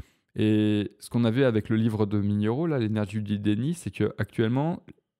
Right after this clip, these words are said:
les nouvelles formes de production d'électricité, enfin d'énergie, donc, euh, tout ce qui est renouvelable, enfin non, pas tout ce qui est renouvelable, et toutes les énergies de substitution, euh,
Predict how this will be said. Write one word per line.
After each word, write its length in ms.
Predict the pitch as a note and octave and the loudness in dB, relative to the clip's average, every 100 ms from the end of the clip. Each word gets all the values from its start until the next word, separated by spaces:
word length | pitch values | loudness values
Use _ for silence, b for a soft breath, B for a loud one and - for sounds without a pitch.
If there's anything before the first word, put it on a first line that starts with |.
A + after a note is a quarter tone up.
| _ _ _ | _ _ _
les 280 | G#2 G2+ G2+ | -2 0 2
nouvelles 340 | G2 G#2+ A2 G#2 | 0 0 0 -2
formes 280 | - A2+ | -2 -2
de 80 | G#2 | 0
production 420 | G2 G#2+ G#2 - | -2 -4 -4 -2
d'électricité, 760 | A2 G2+ G2+ - A2 A2 - D3 - _ | -2 0 -4 -6 -8 -6 -2 -2 -4 _
enfin 140 | - G2+ | -4 -2
d'énergie, 560 | G2+ G2+ G2 B2+ F3 _ _ _ _ - | -2 -2 -2 -4 -6 _ _ _ _ -8
donc, 220 | G#2 - | -8 -6
euh, 220 | G2 F#2+ F#2 | -6 -6 -10
tout 80 | - | -14
ce 80 | A2 | -10
qui 120 | - | -4
est 100 | G#2+ | -2
renouvelable, 580 | G2 G2+ G2+ A2+ C3+ B2+ _ | 0 0 0 0 0 -4 _
enfin 140 | - | -4
non, 160 | A2 G2 | -2 -2
pas 160 | - G#2+ | -4 -6
tout 80 | |
ce 60 | - | -4
qui 60 | G#2+ | -2
est 40 | |
renouvelable, 320 | G#2+ G#2+ G2+ B B B B | 0 -2 -4 B B B B
et 100 | G#2 | -8
toutes 220 | - - | -8 -4
les 200 | B2+ A#2 | -2 0
énergies 260 | B2 B2 B2 | 0 -2 -4
de 60 | |
substitution, 720 | - A#2 - A2 A2+ G2+ C3 F#3+ _ b b b b b b b b _ - | -8 -10 -8 -12 -10 -6 -6 -6 _ b b b b b b b b _ -2
euh, 520 | G#2+ G#2 G#2 G2+ | 0 2 2 0